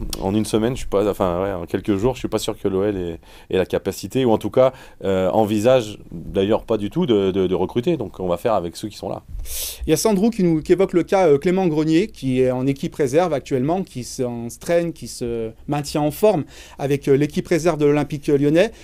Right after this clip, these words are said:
Speaker 2: Loss, pour toi, est-ce que ça pourrait être une bonne idée, effectivement, de proposer quelque chose à Clément Grenier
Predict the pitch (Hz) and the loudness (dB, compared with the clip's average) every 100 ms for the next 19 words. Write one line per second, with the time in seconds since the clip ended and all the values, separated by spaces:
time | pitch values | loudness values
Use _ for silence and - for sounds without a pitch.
0 | - 127 180 208 - - 202 208 185 180 | -10 2 2 2 -2 2 2 2 -2 -4
1 | - 165 175 147 143 185 185 165 208 208 | -2 0 0 0 4 4 4 4 2 2
2 | 151 147 165 160 - 147 147 156 147 160 | -4 -2 0 -2 -4 -6 -4 0 0 0
3 | 143 160 143 135 143 139 131 143 160 214 | -4 0 0 0 0 0 2 4 4 4